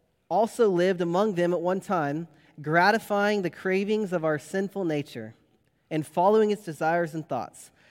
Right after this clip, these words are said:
Like the rest, we were by nature objects of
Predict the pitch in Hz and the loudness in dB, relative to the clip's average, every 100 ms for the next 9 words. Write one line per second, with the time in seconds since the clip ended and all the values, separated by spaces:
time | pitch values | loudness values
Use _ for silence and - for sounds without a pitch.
0 | _ - 151 185 240 - 214 165 147 135 | _ -2 2 2 0 -2 -2 0 -2 -2
1 | 139 - 143 170 190 175 160 151 165 175 | -6 -12 -4 -2 0 0 0 0 -2 -2
2 | - 127 117 123 _ _ _ _ 147 170 | -6 -8 -8 -12 _ _ _ _ -2 -2
3 | 170 170 170 160 - - _ _ _ - | -2 -2 -4 -6 -16 -20 _ _ _ -4
4 | 147 143 139 139 | 0 2 0 -4